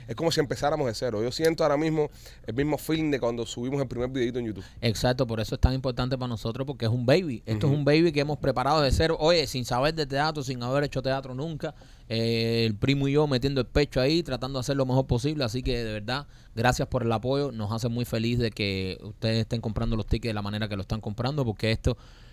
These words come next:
Speaker 2: es un baby, un nuevo proyecto, como dice el primo, a los dieciséis años de carrera empezar en esta candela. <laughs> Eh, pero bueno, gracias por comprar los tickets.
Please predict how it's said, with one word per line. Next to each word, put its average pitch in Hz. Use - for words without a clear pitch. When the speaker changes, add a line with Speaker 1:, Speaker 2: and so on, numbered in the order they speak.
Speaker 2:
es 117
un 113
baby, 110
un 110
nuevo 117
proyecto, 113
como 107
dice 113
el 107
primo, 120
a 110
los 101
dieciséis 107
años 123
de 123
carrera 120
empezar 113
en 117
esta -
candela. 127
<laughs> -
Eh, 104
pero 107
bueno, 107
gracias 117
por -
comprar 110
los 104
tickets. 87